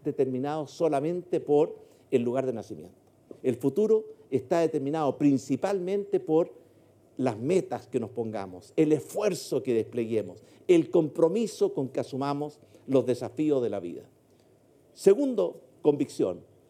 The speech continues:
La sala de clases es un lugar sagrado. Es ahí donde se aprende conocimientos que nos van a acompañar toda la vida.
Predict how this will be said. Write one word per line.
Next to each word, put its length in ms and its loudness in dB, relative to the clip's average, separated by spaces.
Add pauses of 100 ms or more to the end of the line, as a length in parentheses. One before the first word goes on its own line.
(160)
La 160 2
sala 260 -4
de 100 0
clases 400 -6
es 120 -6
un 100 -6
lugar 400 -4
sagrado. 640 -6 (500)
Es 240 4
ahí 480 0
donde 300 0
se 120 -6
aprende 720 0 (300)
conocimientos 1000 -2
que 100 0
nos 100 -4
van 120 -2
a 40 2
acompañar 520 -4
toda 200 0
la 100 -2
vida. 280 -8